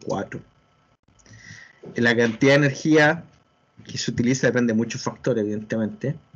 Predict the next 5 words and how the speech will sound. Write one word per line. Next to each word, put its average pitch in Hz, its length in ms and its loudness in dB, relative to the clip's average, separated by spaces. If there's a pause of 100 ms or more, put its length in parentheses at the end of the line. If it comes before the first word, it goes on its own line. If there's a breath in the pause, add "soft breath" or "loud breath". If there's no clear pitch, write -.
basada 107 340 -4
en 104 100 -2
la 101 60 -6
anterior. 104 420 -4 (1800 soft breath)
Y 180 380 2